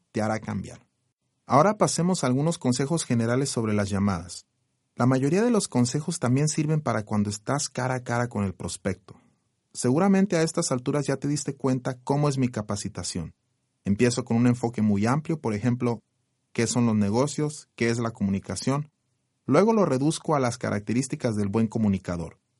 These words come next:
El siguiente paso que estamos por examinar trata sobre los consejos generales para hacer las llamadas, luego pasaremos a los consejos específicos. Consejo número uno. Cuando hables por teléfono,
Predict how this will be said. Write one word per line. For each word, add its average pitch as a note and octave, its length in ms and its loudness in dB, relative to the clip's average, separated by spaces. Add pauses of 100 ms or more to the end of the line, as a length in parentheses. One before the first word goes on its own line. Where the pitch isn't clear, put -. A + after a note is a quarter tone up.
(300)
El G#2 160 -2
siguiente B2+ 380 2
paso C3+ 340 0
que - 100 -8
estamos A#2+ 320 -2
por G#2+ 160 -4
examinar G#2 600 0
trata B2 360 -2
sobre G2+ 280 -4
los F#2+ 180 -6
consejos C3+ 480 -4
generales A2+ 540 -2
para F#2 180 -4
hacer G#2+ 220 -4
las B2 180 0
llamadas, G#2+ 540 -2 (520)
luego D3 440 0
pasaremos G2 560 -2
a F#2 40 -2
los F2 140 -6
consejos G2 480 -4
específicos. - 920 -10 (480)
Consejo F3 420 2
número F3 320 6
uno. A2+ 400 4
Cuando B2 320 4
hables A#3+ 240 4
por D#3 220 0
teléfono, C3 600 0